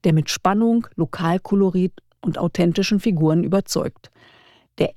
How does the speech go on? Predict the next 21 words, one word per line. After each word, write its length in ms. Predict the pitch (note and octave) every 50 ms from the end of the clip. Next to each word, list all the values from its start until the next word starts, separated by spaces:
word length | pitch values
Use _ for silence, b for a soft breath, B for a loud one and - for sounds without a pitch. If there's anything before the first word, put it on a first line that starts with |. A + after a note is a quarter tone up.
| -
elfte 360 | - G3 B3+ C#4 - - -
Fall 340 | - - - F3 D#3+ D#3 D#3
für 300 | F3 - - E3+ D#3+ D#3
Capitaine 640 | - - F3 - - F3 - - - F3 F3 E3+ E3+
Roger 420 | E3+ D#3 E3 F3 E3 D#3 F3+ F3
Blanc 300 | E3+ D#3+ F3+ F#3+ G3+ G#3+ - B B B B B B B B B B B B
führt 260 | B - B3 B3 A#3+
ins 300 | - A#3+ A#3+ - - -
Herz 420 | F#3 F#3+ G3+ B3 C4+ - - - -
des 240 | - A#3 - - F3+
Weinanbaus 880 | F#3 F#3+ G3+ G#3+ F#3+ - E3+ E3 D#3+ D3 D3 D3 D3 E3+ G#3+ - - - -
und 180 | F3+ E3+ C#3
zeigt, 460 | - - - - F#3 G#3 A#3+ A#3 - - _
dass 240 | - F3 E3 - -
auch 160 | - G3 - D#3+ - -
idyllische 680 | G3 D#3+ D3+ G3 A3 B3+ C#4+ D4 C4+ - - A#3 -
Orte 460 | - E3+ D#3+ D#3+ D#3 - F3 - F#3+ - -
dunkle 340 | - F#3+ F3 D3+ - G3 G3
Geheimnisse 640 | - A#3 F#3+ F#3+ F3 E3+ F3 E3+ D#3+ - - F3+
bergen 420 | D#3 - D#3+ D3+ D3+ D#3+ E3+ E3 -
können. 380 | - D#3 E3 D#3+ - F#3 F#3